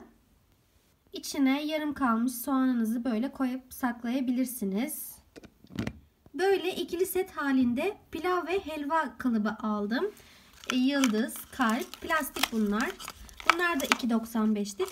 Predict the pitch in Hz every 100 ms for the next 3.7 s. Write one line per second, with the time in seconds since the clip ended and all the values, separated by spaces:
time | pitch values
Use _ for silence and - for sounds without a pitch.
0 | - - - 403 392 381 370 403 415 415
1 | 403 339 302 - - 311 381 392 349 339
2 | - 262 220 - 415 269 277 277 - -
3 | 226 208 196 190 - 247 330